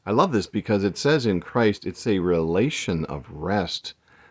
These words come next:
The, the, it's different than the world. We've been translated, transformed, tran-, moved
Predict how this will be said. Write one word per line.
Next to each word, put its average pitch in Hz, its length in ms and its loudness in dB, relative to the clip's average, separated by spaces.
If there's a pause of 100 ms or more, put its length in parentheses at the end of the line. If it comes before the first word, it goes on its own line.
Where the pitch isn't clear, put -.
(160)
The, 85 580 0
the, 90 360 2
it's 92 300 -6
different 175 440 0
than 107 140 2
the 92 80 4
world. 85 420 2
We've 113 240 0
been 95 220 2
translated, 92 1120 0
transformed, 107 880 2
tran-, 98 280 0
moved 104 640 2